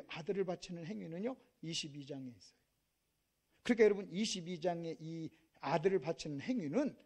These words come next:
이것 때문에 의로워진 것이 아니라 의로워진 것이 표현이 된 거예요. 그러면 여러분 잘 보십시오. 그러면서 아브라함을 가지고 설명합니다. 그러면 아브라함을 가지고 어떻게 설명합니까? 여러분 거기 보십시오.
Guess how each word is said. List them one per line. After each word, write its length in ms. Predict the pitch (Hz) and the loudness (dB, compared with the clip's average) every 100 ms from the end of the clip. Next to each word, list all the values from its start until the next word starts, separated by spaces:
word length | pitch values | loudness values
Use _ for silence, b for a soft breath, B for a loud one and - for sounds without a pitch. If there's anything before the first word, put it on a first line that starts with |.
| _ _ _ _ _ | _ _ _ _ _
이것 400 | 180 202 269 277 | 0 8 8 6
때문에 360 | 285 269 262 254 | 2 4 6 8
의로워진 680 | 185 180 190 185 160 165 | 8 6 6 6 4 -2
것이 200 | 151 139 | -2 -2
아니라 380 | 131 123 156 147 - - - | -2 2 4 4 2 -18 2
의로워진 880 | 175 226 262 277 262 247 214 220 214 | 8 10 10 8 8 10 10 6 2
것이 320 | 208 196 254 - | 2 2 -4 -8
표현이 460 | - 330 302 247 - | -6 0 2 0 -2
된 220 | 151 143 | -8 -8
거예요. 320 | 131 110 104 104 104 _ _ _ _ _ _ _ _ _ _ _ - | -10 -10 -16 -20 _ _ _ _ _ _ _ _ _ _ _ _ 6
그러면 260 | 320 330 | 8 10
여러분 260 | 226 220 208 | 8 8 0
잘 160 | 156 | -2
보십시오. 500 | 143 131 - 160 170 - - | -4 -6 -2 4 4 2 4
그러면서 360 | 277 311 285 - | 6 12 12 12
아브라함을 400 | 175 208 208 202 | 8 10 10 10
가지고 280 | 180 165 160 | 8 8 4
설명합니다. 840 | - 226 208 175 143 135 151 147 b b | 2 2 2 4 2 6 8 8 b b
그러면 240 | - 233 220 | 8 10 10
아브라함을 440 | 156 165 208 196 185 | 10 12 12 12 12
가지고 240 | 175 170 | 12 12
어떻게 260 | 165 - 185 | 8 8 6
설명합니까? 760 | 175 156 143 131 120 - 113 - - 165 | 6 4 4 2 0 -4 -10 -10 4 6
여러분 260 | 160 151 | 8 8
거기 180 | 147 156 | 10 10
보십시오. 460 | 139 127 - 151 | 8 4 4 2